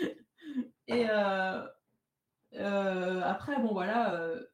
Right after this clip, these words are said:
euh, ouais, donc, euh,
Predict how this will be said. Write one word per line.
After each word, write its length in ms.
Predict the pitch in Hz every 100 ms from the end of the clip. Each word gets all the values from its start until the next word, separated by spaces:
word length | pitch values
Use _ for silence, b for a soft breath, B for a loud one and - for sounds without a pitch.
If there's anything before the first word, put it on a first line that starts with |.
| _ _ _ _ _ _ _ _ _ _ _ _ _ _ _ _ 190
euh, 300 | 180 170 170
ouais, 200 | 214 240
donc, 240 | 202 185
euh, 440 | 196 175 170 170